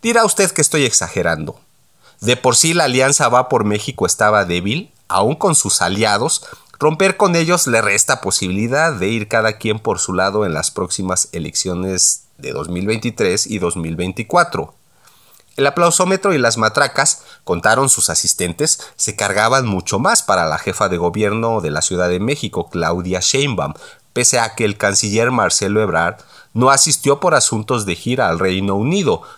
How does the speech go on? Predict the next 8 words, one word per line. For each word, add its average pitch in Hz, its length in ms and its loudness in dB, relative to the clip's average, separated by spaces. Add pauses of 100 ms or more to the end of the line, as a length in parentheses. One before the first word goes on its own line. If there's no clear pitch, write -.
(100)
No 180 140 2
hubo 139 260 0
quien 120 220 0
lo 101 40 2
extrañara, 104 680 -2
contaron 80 500 -4
algunos 82 400 -4
asistentes. - 840 -4